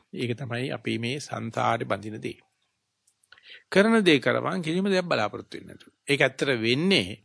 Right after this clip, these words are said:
ඒකට එන්නේ ඔය පළවෙනි, දෙවෙනි, තුන්වෙනි මාර්ග ඥාන ලැබුවට පස්සේ තමයි ඒක තේරෙන්නේ. ඒක සුතෙන් කියලා දෙනවා, ප්‍රතිඵල අපේක්ෂා කරන්න එපා.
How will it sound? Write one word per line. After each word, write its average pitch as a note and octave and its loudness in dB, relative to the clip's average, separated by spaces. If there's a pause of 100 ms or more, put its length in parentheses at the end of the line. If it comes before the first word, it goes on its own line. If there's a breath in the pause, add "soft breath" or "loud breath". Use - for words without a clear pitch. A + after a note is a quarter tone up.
(340 loud breath)
ඒකට - -20 (120)
එන්නේ B2+ 0 (680)
ඔය A#2 -6
පළවෙනි, A#2+ -6
දෙවෙනි, B2 -4
තුන්වෙනි B2+ -8
මාර්ග C3+ -4
ඥාන B2+ -4
ලැබුවට A#2+ -4
පස්සේ A#2+ -6
තමයි B2+ -6
ඒක C3 -6
තේරෙන්නේ. B2+ 2 (320 loud breath)
ඒක D#3 -2
සුතෙන් E3 -2
කියලා C3 -2
දෙනවා, D3+ -8
ප්‍රතිඵල C3+ -6
අපේක්ෂා B2+ -8
කරන්න G2+ -8
එපා. G#2 0